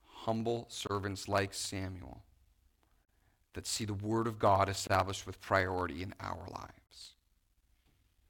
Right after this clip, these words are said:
God restores his presence. God's presence is restored when his word is established. Do you know how critical God's presence is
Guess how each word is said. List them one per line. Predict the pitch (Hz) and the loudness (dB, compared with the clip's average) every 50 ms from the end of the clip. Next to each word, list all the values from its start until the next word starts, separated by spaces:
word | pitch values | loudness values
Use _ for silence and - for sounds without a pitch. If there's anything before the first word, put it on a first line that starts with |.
| _ _ _ _ _ _ _ _ _ _ _ | _ _ _ _ _ _ _ _ _ _ _
God | - 113 120 127 135 147 143 143 | 8 12 12 12 12 12 12 10
restores | 139 - - - 135 135 135 135 131 - | 2 0 0 2 2 4 4 4 2 2
his | - 127 117 - | -2 -4 -4 -6
presence. | - - - 113 101 98 - 98 - - - - - - - _ | -8 0 2 2 2 2 0 -4 -10 -12 -14 -14 -14 -16 -18 _
God's | - 113 113 110 - | 8 8 8 8 6
presence | - - - 147 139 147 139 143 147 139 - - - | -2 2 6 6 6 6 6 2 -2 -4 -4 -2 -2
is | 135 127 120 120 | -2 -2 -2 -4
restored | 123 120 - - - 139 123 110 101 92 98 98 98 - _ _ _ _ _ _ _ _ | -4 -4 -4 -4 -4 -4 -4 -4 -6 -6 -8 -10 -12 -14 _ _ _ _ _ _ _ _
when | - 104 107 101 | -4 -2 -2 0
his | 101 101 98 95 | -2 -2 -4 -4
word | 95 98 104 101 101 101 101 98 101 - - - _ _ _ _ - | -2 0 0 2 2 2 0 -2 -4 -10 -18 -20 _ _ _ _ -4
is | 104 101 98 - - | -4 -4 -4 -4 -4
established. | 104 - - - 98 - 90 - - - - - - - - _ _ _ _ _ _ _ _ _ _ _ _ _ _ _ _ _ _ | -4 -4 -4 -2 -2 -2 -4 -4 -6 -10 -12 -14 -14 -14 -16 _ _ _ _ _ _ _ _ _ _ _ _ _ _ _ _ _ _
Do | - 143 | -2 0
you | 165 | 4
know | 170 202 240 - | 6 6 6 6
how | - - 165 165 165 160 160 156 - - - - - _ _ _ | 6 6 10 12 12 12 12 12 8 0 -10 -20 -20 _ _ _
critical | - - - - - 151 147 147 - - 101 - - - - - _ _ _ _ _ _ _ _ _ _ _ _ _ _ _ _ _ | -10 -8 -6 2 4 4 4 4 2 0 -2 -2 -4 -8 -14 -20 _ _ _ _ _ _ _ _ _ _ _ _ _ _ _ _ _
God's | - 139 123 131 156 143 - - | 8 10 10 10 10 8 4 -2
presence | - - - 143 139 123 139 127 - - - - | -4 0 2 2 2 2 0 -2 -2 -4 -4 0
is | 135 131 123 113 107 101 98 98 - | 2 4 4 4 4 2 0 -2 -6